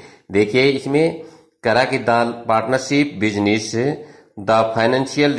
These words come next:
resources remain confined to the capital of the partners and their capacity to raise loan and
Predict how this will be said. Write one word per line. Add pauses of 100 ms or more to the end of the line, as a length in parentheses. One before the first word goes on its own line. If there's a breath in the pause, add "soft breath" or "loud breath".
resources (380 loud breath)
remain (140)
confined (100)
to
the (360 loud breath)
capital
of
the (140)
partners (180)
and
their (120)
capacity (480 loud breath)
to
raise (260)
loan
and